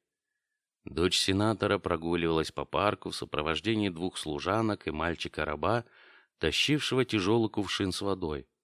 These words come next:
Чайке хватило одного беглого взгляда, чтобы заметить, она выглядела великолепно. Красота её подчёркивалась изящными платиновыми локонами, обрамлявшими высокую причёску,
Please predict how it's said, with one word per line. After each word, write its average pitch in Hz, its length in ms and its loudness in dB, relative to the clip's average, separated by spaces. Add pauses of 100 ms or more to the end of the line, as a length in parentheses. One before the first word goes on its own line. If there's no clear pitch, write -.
(680)
Чайке 113 420 0
хватило 104 500 0
одного 92 420 2
беглого 98 540 2
взгляда, 82 560 0
чтобы 80 280 -4
заметить, 80 760 -4 (500)
она 82 320 2
выглядела 87 560 -2
великолепно. 120 920 -8 (760)
Красота 107 560 0
её 113 240 4
подчёркивалась 98 1080 0
изящными 107 680 -2
платиновыми 95 800 0
локонами, 87 720 -2 (260)
обрамлявшими 90 920 0
высокую 80 540 -4
причёску, 104 720 -2